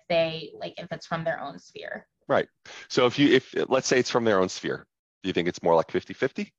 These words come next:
Speaker 2: or
Speaker 1: Yeah,
Speaker 2: is it?
Speaker 1: if it's from their own sphere, it's
Speaker 2: Okay. So if they bring in somebody, if they're a newer agent, they bring in their friend that wants to sell a home, they're on a fifty fifty split, and then they're gonna pay the mentor fifty percent of their half,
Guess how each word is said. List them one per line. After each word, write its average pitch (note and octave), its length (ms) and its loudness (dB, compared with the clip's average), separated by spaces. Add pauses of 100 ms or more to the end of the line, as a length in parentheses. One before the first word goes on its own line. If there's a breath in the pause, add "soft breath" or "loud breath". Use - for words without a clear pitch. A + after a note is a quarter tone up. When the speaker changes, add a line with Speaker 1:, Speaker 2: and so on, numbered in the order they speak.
Speaker 2:
or E2+ 200 2
Speaker 1:
Yeah, E2 40 4
Speaker 2:
is E2 120 0
it? E2 140 2
Speaker 1:
if A3 60 -6
it's - 100 -14
from G#3+ 180 2
their F#3+ 200 4
own F3 160 -2
sphere, G3 260 0
it's F3 240 -4
Speaker 2:
Okay. E3 240 0 (580 loud breath)
So G#2+ 180 4
if G2+ 80 4
they C3+ 140 6
bring C#3 240 2
in B2 260 2
somebody, A2+ 560 -2 (160)
if - 100 -12
they're C3+ 200 0
a - 20 0
newer C#3 340 -2
agent, F#2+ 400 -6 (160)
they F#2+ 120 0
bring A2+ 260 0
in G#2 320 2 (320)
their E2+ 580 0 (240)
friend A#2+ 380 -4
that A2+ 100 -2
wants G#2 220 -2
to G#2+ 60 -16
sell G2+ 240 -2
a F#2+ 40 -2
home, E2+ 220 -6
they're F2 100 -6
on E2+ 100 -6
a E2 40 -14
fifty - 260 -10
fifty - 280 -6
split, - 340 0 (100)
and E2 140 -4
then E2+ 80 0
they're F2 100 0
gonna E2 160 -2
pay G#2 160 2
the E2+ 120 -2
mentor F#2+ 360 0
fifty G2 320 -4
percent E2+ 460 -4
of D2+ 160 -6
their D#2+ 140 0
half, D#2+ 460 0